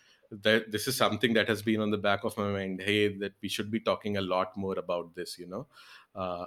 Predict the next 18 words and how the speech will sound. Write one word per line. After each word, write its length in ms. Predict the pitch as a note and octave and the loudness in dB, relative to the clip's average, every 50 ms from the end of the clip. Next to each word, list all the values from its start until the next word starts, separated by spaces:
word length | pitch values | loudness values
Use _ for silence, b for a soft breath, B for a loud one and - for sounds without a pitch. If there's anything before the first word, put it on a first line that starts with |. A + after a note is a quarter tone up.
| - - | -10 -10
uh, 260 | F#2 F2 F2 F2 F2 - - _ _ | -10 -8 -6 -8 -8 -10 -12 _ _
the 200 | - G#2+ G#2 G#2+ - | -4 -2 0 0 0
only 440 | G#2 G2+ G2 G2 G2 G#2 A2 A2 | 0 -2 -2 -2 0 0 0 0
literature 560 | G#2 G2 G2 G2 - G2+ G2+ G2+ - A2 G#2+ G#2+ | 0 0 -4 -4 -6 -8 -6 -2 0 0 2 2
that 220 | G#2 G2+ F#2+ G#2 | 2 0 0 -2
we 180 | G2+ G#2+ G2+ F#2 | -4 -4 -4 -2
have 340 | F#2 F#2+ F#2+ G2+ G#2+ G#2+ | -2 0 2 2 4 4
as 160 | A2 G2+ F#2 G#2 | 2 0 2 0
of 180 | G2+ G2 - | -2 -2 -2
now 240 | G2+ F#2+ F#2+ G2+ G#2+ | -4 -2 0 0 0
is 140 | A2+ G#2 G#2 | 0 0 2
all 180 | G#2 F#2+ F#2+ | 0 0 0
the 100 | G2 G2+ | 0 -2
LinkedIn 440 | F#2+ F#2+ F#2 F2+ F#2 F2+ G2 G2 F#2+ | -2 -2 -4 -6 -4 -4 -4 -4 -4
and 120 | F#2+ F#2 - | -6 -6 -10
Twitter 280 | F#2 - - G2 G2 | -12 -8 -6 -6 -6
posts 300 | F#2+ - F#2 F2+ F2 - - | -6 -6 -8 -8 -8 -6 -8
that 120 | F#2 F2+ | -8 -8